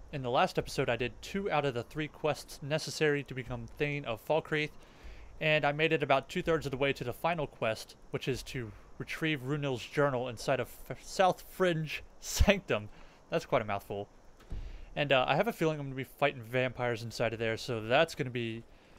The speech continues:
just a blast. Quite literally, a blast. Uh, anyway.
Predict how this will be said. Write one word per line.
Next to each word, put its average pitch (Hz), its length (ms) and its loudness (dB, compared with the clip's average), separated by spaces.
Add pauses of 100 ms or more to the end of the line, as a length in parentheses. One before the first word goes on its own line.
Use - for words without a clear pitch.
(340)
just - 220 -4
a 107 60 -2
blast. 104 680 0 (1120)
Quite 180 240 6
literally, 107 500 0 (420)
a - 600 0
blast. 107 500 4 (1600)
Uh, 135 300 2
anyway. 131 500 2